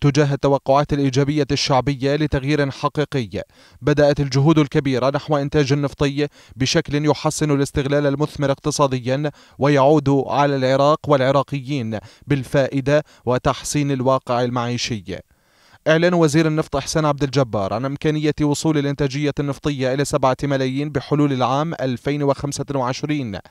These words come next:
إعلان يضع في كفة الميزان الراجحة نحو النوايا الحقيقية للتغيير الاقتصادي. يرتبط العزم على الإنتاج النفطي باتفاقات نتجت عن زيارة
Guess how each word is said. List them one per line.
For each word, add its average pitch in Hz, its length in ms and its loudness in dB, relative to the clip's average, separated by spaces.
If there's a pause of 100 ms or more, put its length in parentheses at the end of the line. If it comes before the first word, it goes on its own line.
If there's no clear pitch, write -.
(460)
إعلان 139 580 2 (240)
يضع 135 420 2
في 135 200 -4
كفة 156 360 -2
الميزان 143 400 -2
الراجحة 135 600 0 (320)
نحو 143 340 -2
النوايا 139 400 0
الحقيقية 135 840 -4 (240)
للتغيير 131 540 -2
الاقتصادي. 123 800 -4 (840)
يرتبط 117 500 -2
العزم 156 360 4
على 151 200 2
الإنتاج 156 400 2
النفطي 180 400 2
باتفاقات 160 680 0
نتجت 151 500 0
عن 156 120 2
زيارة 147 340 2